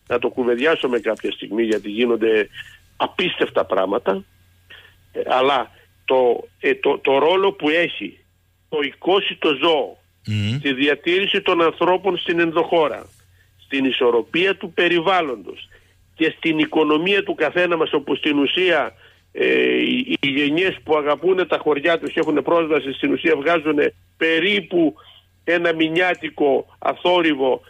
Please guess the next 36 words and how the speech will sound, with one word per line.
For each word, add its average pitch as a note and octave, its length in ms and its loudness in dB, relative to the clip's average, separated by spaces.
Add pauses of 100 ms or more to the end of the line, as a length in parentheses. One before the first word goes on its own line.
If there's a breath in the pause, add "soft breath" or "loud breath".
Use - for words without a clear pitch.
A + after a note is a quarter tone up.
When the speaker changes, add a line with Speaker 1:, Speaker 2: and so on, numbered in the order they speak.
(180 loud breath)
Speaker 1:
και - 100 -2
εξασφαλίζουν D#3 640 0
την D3+ 140 -2
ποιότητα D#3+ 340 2
της D#3 200 -4
διατροφής D3 600 0
τους, B2 300 -4 (440)
την, D3 360 -6
την, E3+ 340 0
την E3+ 180 0
υγεία E3 420 0
τους, C#3+ 220 -4
την E3 120 -2
ψυχική D3+ 520 -4
τους, C#3+ 200 0
την D3+ 140 0
εκτόνωσή F3 580 0
τους. C#3 200 -4 (220 loud breath)
Όλα G3 220 2
αυτά A3 160 0
είναι A3 80 2
ένα G#3+ 220 0
τεράστιο G#3 440 0
θέμα. G3 200 0
Δεν G3 120 0
μπορεί A3 180 0
να A3+ 80 0
κάνουμε G3+ 280 0
τέτοιου E3 280 -2
τύπου D#3 260 -2
απο-, C#3 300 0
α, - 80 -2
α, C3+ 180 -2 (240)
α, C3 80 -2 (280 loud breath)
απαγορεύσεις C3+ 760 0
γενικές. A2 720 -2